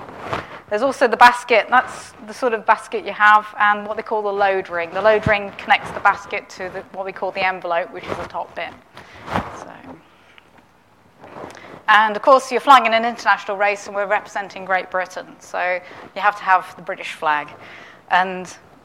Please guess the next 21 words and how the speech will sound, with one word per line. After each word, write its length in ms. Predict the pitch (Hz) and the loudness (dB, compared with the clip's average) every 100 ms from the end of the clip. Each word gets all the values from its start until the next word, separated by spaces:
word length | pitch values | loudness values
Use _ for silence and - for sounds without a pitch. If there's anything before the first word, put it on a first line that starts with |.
| - - - | -20 -20 -8
why 200 | 226 202 | 6 6
go 160 | 208 196 | 8 4
small? 520 | - 233 185 185 180 214 | 0 -2 0 0 -4 -10
We 140 | 196 | -6
go 160 | 180 160 | -6 -4
big. 340 | 165 170 170 - | -2 -2 -4 -16
We 80 | 196 | -12
like 240 | 180 170 170 | -6 -6 -8
a 40 | |
big 180 | - - | -16 -18
flag. 360 | - - - - - - - - - | -16 -14 -14 -16 -18 -18 -18 -18 4
And 160 | 220 233 | 6 8
it's 120 | 254 | 8
actually 180 | 294 302 | 6 8
very 260 | 254 240 | 4 4
useful 380 | 247 247 - 170 | 0 -4 -4 -6
because 260 | 190 208 208 | -4 -6 -2
sometimes 440 | 262 254 262 220 | -2 2 2 2
you 240 | 226 220 214 | -2 -6 -2
can't 320 | 247 233 - | 2 2 0
see, 560 | - 254 220 185 180 | -4 -2 -2 -6 -14